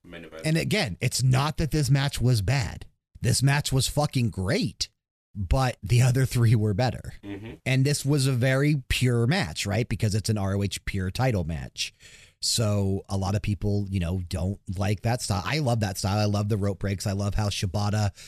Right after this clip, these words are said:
Speaker 2: forced Lee Moriarty into the rope breaks several times for him to utilize those rope breaks and get them out of there. Um,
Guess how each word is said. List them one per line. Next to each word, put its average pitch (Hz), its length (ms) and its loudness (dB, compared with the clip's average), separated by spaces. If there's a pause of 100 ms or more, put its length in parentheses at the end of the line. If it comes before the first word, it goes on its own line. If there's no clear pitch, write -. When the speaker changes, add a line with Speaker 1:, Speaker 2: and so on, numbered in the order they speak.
(140)
Speaker 2:
forced - 600 -2
Lee 110 220 0
Moriarty 104 520 2
into 101 340 -2
the 113 100 0
rope 104 260 -2
breaks 110 280 0
several 101 260 -2
times 98 340 0
for 98 80 -2
him 95 160 0
to 92 100 -4
utilize 95 540 0
those 92 200 -4
rope 95 180 -4
breaks 95 260 -4
and 95 100 0
get 92 140 -4
them 90 140 -4
out 82 120 -4
of 87 100 -4
there. 113 300 0 (420)
Um, 80 600 -2